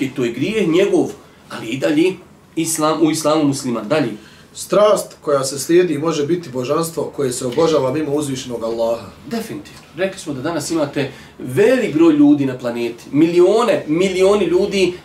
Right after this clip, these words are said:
Speaker 1: danas obožavaju svoje strasti. Jednostavno, ko što musliman svoje postupke ograničava vjerom, on svoje postupke ograničava strašću. Šta god strast zovne, ide.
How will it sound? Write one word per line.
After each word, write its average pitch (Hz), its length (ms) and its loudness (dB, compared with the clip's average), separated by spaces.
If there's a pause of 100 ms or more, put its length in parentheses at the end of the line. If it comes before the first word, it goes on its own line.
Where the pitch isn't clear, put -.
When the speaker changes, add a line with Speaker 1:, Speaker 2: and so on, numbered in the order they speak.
Speaker 1:
danas 165 320 0
obožavaju 139 400 0
svoje 127 180 -6
strasti. - 540 -10 (960)
Jednostavno, 143 460 0
ko 170 120 2
što 160 180 0
musliman 143 580 2 (200)
svoje 165 480 2
postupke 175 680 0 (300)
ograničava 151 1000 2 (120)
vjerom, 208 540 2 (340)
on 190 320 2
svoje 175 360 0
postupke 180 360 -4
ograničava 143 600 2
strašću. - 480 -2 (160)
Šta 214 360 0
god 254 200 2
strast 175 460 0
zovne, 208 560 4 (320)
ide. 156 260 -4